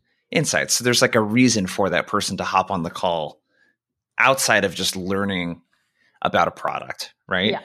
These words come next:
Speaker 1: Um,
Speaker 2: a hundred percent.
Speaker 1: what do the A Es talk about in that first fifteen minutes? Do they actually share insights at all, or is it mostly discovery? 'Cause that's always the concern that,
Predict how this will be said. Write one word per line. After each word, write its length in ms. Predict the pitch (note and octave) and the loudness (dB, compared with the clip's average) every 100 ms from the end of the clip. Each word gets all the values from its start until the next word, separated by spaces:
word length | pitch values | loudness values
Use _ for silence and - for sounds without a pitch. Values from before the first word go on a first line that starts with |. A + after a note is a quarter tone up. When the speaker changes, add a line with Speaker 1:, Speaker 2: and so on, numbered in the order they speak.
| - _ - | -14 _ 0
Speaker 1:
Um, 300 | A2+ G#2 G3+ | 4 4 2
Speaker 2:
a 20 | |
hundred 240 | G#3 F#3+ | -4 -8
percent. 260 | - - - _ _ _ - | -14 -20 -20 _ _ _ -2
Speaker 1:
what 240 | B2+ F3+ | 0 0
do 80 | G#3 | 0
the 220 | F3 - | 0 2
A 280 | B2 B2 A#2 | 2 0 -2
Es 120 | B2 | -2
talk 300 | - F#2 G2 | -2 0 -2
about 200 | G#2+ E2+ | -2 -4
in 120 | F2 E2+ | -4 -6
that 160 | - | -6
first 340 | - F#2+ F2 - | -6 -6 -4 -4
fifteen 300 | F2+ - F#2 | -6 -4 -4
minutes? 240 | F#2 - | -4 -4
Do 120 | G2+ | -2
they 140 | G2 A2+ | 0 2
actually 440 | F#2+ A2 - D3+ | 2 0 -2 -2
share 580 | - - E2 A2 C3+ - | 0 0 2 2 0 -6
insights 640 | F#2 A2+ - B2 C#3 - - | -4 -2 2 0 0 -6 0
at 140 | C3+ C3+ | 4 6
all, 200 | D3 D#3+ | 6 6
or 140 | G2+ | 4
is 140 | F#2+ | 2
it 100 | F2+ | -2
mostly 340 | G2 G#2 - G#2 | -2 -2 -2 -2
discovery? 520 | E2 - G#2 A2 C#3 | -2 2 2 4 2
'Cause 100 | A2+ | 2
that's 220 | A2+ - | 0 2
always 240 | F3 D3 - | 2 2 0
the 80 | |
concern 460 | - F#2+ - F#2+ F#2 | -4 -4 -2 -2 0
that, 120 | D#2+ | -4